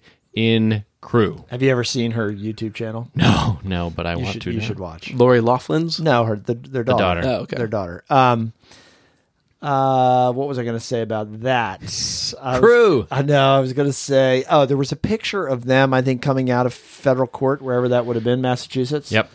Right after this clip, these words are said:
Speaker 2: Um, well, was not a great look. He was, how do you, <laughs> uh, what, what's the, what's her hus-, hubby's name?
Speaker 3: Massimo.
Speaker 1: Massimo
Speaker 2: Ferragamo?
Speaker 1: Giannoli.
Speaker 2: Okay.
Speaker 1: Giannoli.
Speaker 2: He, um,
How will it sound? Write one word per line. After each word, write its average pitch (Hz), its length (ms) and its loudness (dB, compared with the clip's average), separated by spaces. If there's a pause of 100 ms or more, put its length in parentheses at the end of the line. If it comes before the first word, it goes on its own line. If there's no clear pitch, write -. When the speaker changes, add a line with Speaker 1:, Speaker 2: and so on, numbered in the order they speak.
(600)
Speaker 2:
Um, 117 480 2 (1120)
well, 73 120 -16
was 151 280 -8
not 202 180 -2
a 190 40 2
great 117 320 0
look. 101 240 -4
He 170 300 0
was, 131 500 4
how 135 120 -2
do 143 80 0
you, 147 180 0
<laughs> - 40 -18
uh, 135 140 2
what, 143 180 -4
what's 147 220 -4
the, 156 100 -8
what's 143 220 -4
her 156 100 0
hus-, 143 220 0
hubby's 139 360 -2
name? 139 260 -4
Speaker 3:
Massimo. 117 640 -8
Speaker 1:
Massimo 123 1160 2 (260)
Speaker 2:
Ferragamo? 131 400 -2
Speaker 1:
Giannoli. 151 1040 4 (100)
Speaker 2:
Okay. 107 220 -12
Speaker 1:
Giannoli. 113 1080 2
Speaker 2:
He, 147 540 -4
um, 110 600 -10